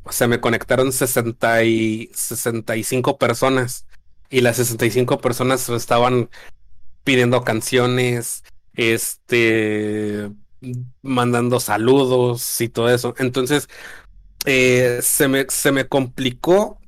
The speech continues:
¿Por qué? Porque haz de cuenta que yo cuando inicié mi estación de radio, yo siempre dije,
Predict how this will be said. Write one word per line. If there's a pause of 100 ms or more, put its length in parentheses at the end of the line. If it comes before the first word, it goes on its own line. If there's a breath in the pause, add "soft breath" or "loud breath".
(140)
¿Por
qué? (200)
Porque
haz
de
cuenta
que
yo
cuando
inicié
mi
estación
de
radio,
yo
siempre
dije,